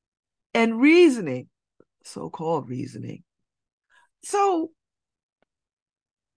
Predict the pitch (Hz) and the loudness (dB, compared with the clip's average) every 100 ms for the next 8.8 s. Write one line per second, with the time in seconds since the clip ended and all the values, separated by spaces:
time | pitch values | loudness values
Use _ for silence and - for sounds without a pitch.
0 | _ _ _ _ _ _ - 208 - 196 | _ _ _ _ _ _ -12 -12 -6 -6
1 | 190 214 220 _ _ _ - 392 320 - | -4 -8 -8 _ _ _ -10 -8 -8 -8
2 | - - 208 _ - - 262 - - 254 | -10 -12 -20 _ -18 -12 -14 -12 -14 -14
3 | - 254 - 233 233 _ - _ - - | -10 -12 -12 -16 -16 _ -20 _ -20 -20
4 | _ - _ _ - - - - 254 277 | _ -20 _ _ -20 -20 -10 0 2 4
5 | 277 - 240 262 285 294 285 294 269 311 | 2 2 2 4 2 4 4 4 4 4
6 | 381 254 214 196 214 220 240 233 220 233 | 4 2 -2 0 -4 -4 -2 -2 -2 -6
7 | - 339 254 - - - - _ 190 180 | -2 0 -2 -4 -10 -20 -20 _ -8 -2
8 | 226 214 208 - 277 269 214 | 2 2 0 0 2 2 0